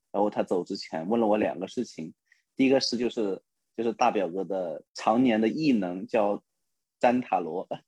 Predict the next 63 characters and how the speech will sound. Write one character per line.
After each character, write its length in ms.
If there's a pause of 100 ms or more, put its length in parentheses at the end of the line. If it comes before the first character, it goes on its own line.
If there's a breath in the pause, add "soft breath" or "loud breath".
(120)
<laughs> 1500
然 140
后 140
呢， 120
第 140
二 100
个 120
事 100
情 180
是 200
他 160
在 160
走 220
之 80
前 420
跟 100
我 220
深 200
刻 120
地 80
聊 160
了 80
一 40
个 120
事 260
情， 200
就 120
是 100
说， 360 (340 soft breath)
呃， 520 (260)
我 80
们 140
现 140
在 120
也 80
开 160
始 120
工 240
作 220
了， 200
有 140
没 120
有 120
说 300
想 160
要 140
去 260
理 200
财？ 420 (500 loud breath)
然 100
后 160
其 180
实 120
大 140
表 140
哥 100
之 80
前 180
是 220
一 120
个 200
很 200 (200)
不 260